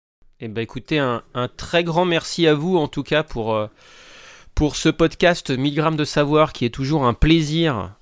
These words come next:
hein, de diffuser, retweeter à chaque fois que je vois passer. Et pour ce, bah, pour cette importance de la vulgarisation de la psychologie sociale.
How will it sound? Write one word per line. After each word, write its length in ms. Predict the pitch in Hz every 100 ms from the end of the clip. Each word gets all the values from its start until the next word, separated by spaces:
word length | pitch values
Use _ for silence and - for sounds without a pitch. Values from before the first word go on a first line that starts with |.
| 151
hein, 240 | 107 110
de 500 | 110 120 131 107 95
diffuser, 640 | 117 160 - 170 143 160 175
retweeter 720 | 143 160 - 165 - 165 185 - - - _ _ - - - -
à 80 | 127
chaque 240 | - 147
fois 160 | 147 160
que 60 |
je 100 | -
vois 200 | 131 135
passer. 420 | 131 131 - 120 - - -
Et 100 | 135
pour 180 | 131 131
ce, 500 | - 139 131 127 123
bah, 180 | 120 120
pour 180 | 127 -
cette 240 | 139 123
importance 400 | 139 147 - 170
de 80 | 143
la 80 | 113
vulgarisation 760 | 151 180 156 147 143 143 190
de 60 | 160
la 80 |
psychologie 480 | 110 131 - 120 131
sociale. 380 | 151 113 - 90